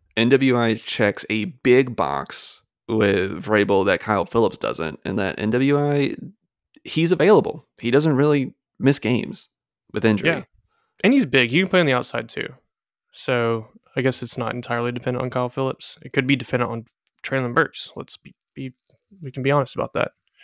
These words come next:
Speaker 1: Yeah, very true. I didn't realize this. He, N W I is six two. For some reason, I thought he was shorter.
Speaker 2: Yeah, he's a pretty big dude.
Speaker 1: Yeah, well, good for him, man. Uh,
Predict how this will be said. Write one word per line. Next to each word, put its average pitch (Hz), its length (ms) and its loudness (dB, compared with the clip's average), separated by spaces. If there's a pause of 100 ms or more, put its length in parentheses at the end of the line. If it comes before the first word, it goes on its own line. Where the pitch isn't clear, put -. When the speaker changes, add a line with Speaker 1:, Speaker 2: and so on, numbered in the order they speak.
(560)
Speaker 1:
Yeah, 120 180 4 (240)
very 98 220 2
true. 80 300 -6 (400)
I 151 80 0
didn't 262 180 6
realize 117 320 4
this. 90 180 2
He, - 280 -2 (300)
N 113 100 2
W 160 260 2
I 135 100 4
is 104 140 4
six - 360 -2
two. 104 320 0
For - 120 -8
some 156 160 0
reason, 110 200 4
I - 40 -2
thought 104 180 -2
he - 100 0
was - 120 -2
shorter. - 440 -2 (1080)
Speaker 2:
Yeah, 135 80 4
he's 131 80 4
a - 40 -10
pretty 160 200 4
big 147 80 0
dude. 151 240 0 (520)
Speaker 1:
Yeah, 240 220 4 (340)
well, 202 200 -2 (260)
good 247 140 -2
for 262 120 -4
him, 233 180 -2
man. 113 260 -4 (220)
Uh, 113 260 -2